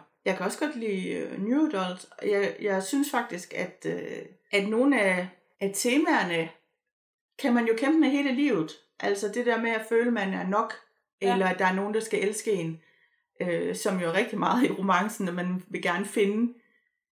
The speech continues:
Speaker 1: en partner. Det, det er der jo rigtig mange mennesker, som gør hele livet.
Speaker 2: Jamen, altså, man kan jo sige, kærlighed, det går jo aldrig af mode.
Speaker 1: Nej.
Speaker 2: Der vil jo altid være nogen til at læse kærlighed, fordi alle vil jo gerne opleve kærlighed på den ene eller den anden måde.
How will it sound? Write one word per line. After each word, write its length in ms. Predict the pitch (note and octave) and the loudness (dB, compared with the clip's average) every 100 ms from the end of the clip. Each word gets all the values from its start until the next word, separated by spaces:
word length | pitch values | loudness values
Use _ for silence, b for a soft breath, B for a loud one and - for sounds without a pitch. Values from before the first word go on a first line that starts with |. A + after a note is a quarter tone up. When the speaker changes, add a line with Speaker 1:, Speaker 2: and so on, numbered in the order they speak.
| - | 0
Speaker 1:
en 160 | B3+ | 2
partner. 340 | B3+ C#4 D4+ F3+ D#3+ _ _ _ _ _ _ _ _ _ _ | 2 -2 -4 -6 -8 _ _ _ _ _ _ _ _ _ _
Det, 80 | C#4 C4 | -2 0
det 100 | C4 C#4 | 2 2
er 120 | D#4 | 4
der 60 | C4 | 4
jo 60 | |
rigtig 220 | A#3 D#4 A#3 | 4 2 2
mange 160 | A3+ | 2
mennesker, 260 | A#3+ D4 B3 | 4 2 0
som 200 | A#3 G3+ | -6 0
gør 300 | A3+ B3+ - _ - | 2 2 -2 _ 0
hele 160 | F4 G#3 | 0 0
livet. 360 | G#3+ F3 D#3+ - _ _ _ _ _ _ _ | -2 -4 -6 -12 _ _ _ _ _ _ _
Speaker 2:
Jamen, 140 | - G3+ | -8 -8
altså, 180 | - G3 F#3+ | -6 -6 -6
man 140 | G3+ G3 | -6 -4
kan 80 | G3 | -4
jo 40 | |
sige, 320 | F#3+ G#3+ G#3+ - | -4 -4 -6 -6
kærlighed, 340 | A3+ A3 G#3+ | -4 -2 -2
det 100 | G#3+ | 0
går 80 | G3+ | 0
jo 100 | F#3 | 2
aldrig 240 | F3 F#3+ | 2 0
af 60 | F#3 | -2
mode. 360 | F3 E3+ F#3 F#3 _ | -2 -2 -4 -6 _
Speaker 1:
Nej. 140 | B3 A#3 | 0 2
Speaker 2:
Der 100 | G#3+ | 4
vil 100 | G#3+ | 4
jo 60 | |
altid 360 | G#3+ A3+ A3+ A#3+ | 4 0 0 0
være 120 | G#3+ | 0
nogen 260 | G#3 G#3+ A3+ | 0 -2 0
til 280 | G#3+ G#3+ G#3 | 0 0 -2
at 80 | |
læse 220 | G3 F3 - | -4 -4 -2
kærlighed, 480 | F#3 F3+ F#3+ E3+ - | 0 0 -2 -4 -6
fordi 340 | G3 G3 F#3 - _ _ _ | -6 -6 -6 -12 _ _ _
alle 220 | A3 G3+ A#3+ | -2 0 2
vil 240 | G#3+ F3+ | 0 -2
jo 80 | F3 | -4
gerne 320 | F#3 F#3 G3 - _ - | -4 -4 -4 -8 _ -8
opleve 340 | F#3 F#3 F3 | -6 -4 -6
kærlighed 440 | G3 F3+ F#3+ F#3+ - - _ | -2 -2 -2 -4 -8 -16 _
på 60 | G3 | -6
den 120 | F#3 | -4
ene 160 | F#3 | -2
eller 160 | G3+ F#3 | -2 -4
den 100 | F3+ | -4
anden 160 | F3 F#3 | -4 -4
måde. 220 | F3 F3 | -4 -8